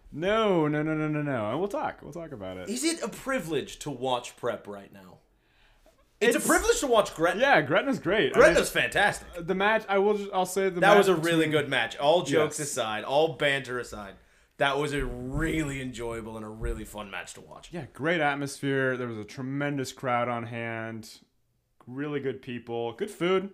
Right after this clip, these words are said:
Speaker 1: Uh, in the future, we wanna do some footy scran, you
Speaker 2: Footy
Speaker 1: know, talk
Speaker 2: scran.
Speaker 1: about that.
Speaker 2: See, they didn't have the pizza out there at Gretna.
Speaker 1: No.
Speaker 2: Just, just some drag-, it was a, it was a solid hot dog.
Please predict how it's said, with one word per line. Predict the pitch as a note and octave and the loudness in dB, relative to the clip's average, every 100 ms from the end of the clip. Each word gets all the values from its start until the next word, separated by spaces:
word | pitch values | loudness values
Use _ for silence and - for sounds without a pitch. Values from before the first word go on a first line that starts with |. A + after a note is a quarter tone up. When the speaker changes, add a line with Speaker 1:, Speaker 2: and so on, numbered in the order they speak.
| _ _ | _ _
Speaker 1:
Uh, | A#2+ B2+ C3+ | 0 2 2
in | |
the | C3+ | 0
future, | E3+ F#3 | -4 -2
we | C3 | -2
wanna | C#3 D#3+ | -2 -4
do | |
some | D#3+ G2+ | -6 -8
footy | - B2+ A#2+ | -4 -4 -4
scran, | - - G2 F#2+ | -6 -6 -6 -4
you | F#2 | -4
Speaker 2:
Footy | F#2+ A2 | -4 -4
Speaker 1:
know, | |
talk | A2+ A#2 | -2 -2
Speaker 2:
scran. | A#2 | 0
Speaker 1:
about | A2+ G2 | -2 0
that. | A2+ A2+ A2 - - D3+ | 0 0 -4 -12 -18 -14
Speaker 2:
See, | C3+ - G#3+ G#3+ G3 C#3+ | -10 -4 -2 -2 -4 2
they | F#3+ | 4
didn't | F#3+ G#3+ | 4 0
have | F3 | -2
the | |
pizza | D#3+ F3 E3+ F3 E3 | -4 -6 -4 0 4
out | D#3 D3+ | 2 2
there | D#3 D3+ D3 C3+ | -2 0 0 -2
at | D3 C3+ | -2 -2
Gretna. | C3+ C#3+ C3+ C3+ B2+ | -2 -2 -2 -6 -6
Speaker 1:
No. | G2 G2 G2+ G2 F#2+ _ _ | -8 -6 -6 -8 -12 _ _
Speaker 2:
Just, | - D3 D3 | -8 -8 -8
just | C#3 D3 | -10 -8
some | D3+ | -6
drag-, | C3+ C#3 D#3 | -2 -2 -2
it | |
was | E3+ | -4
a, | G3 - | -10 -8
it | D#3 | -10
was | C3+ | -8
a | |
solid | B2+ E3+ E3 F#3 | -6 -2 -2 0
hot | E3 D#3+ | -2 -2
dog. | A#2 G2+ | -4 -8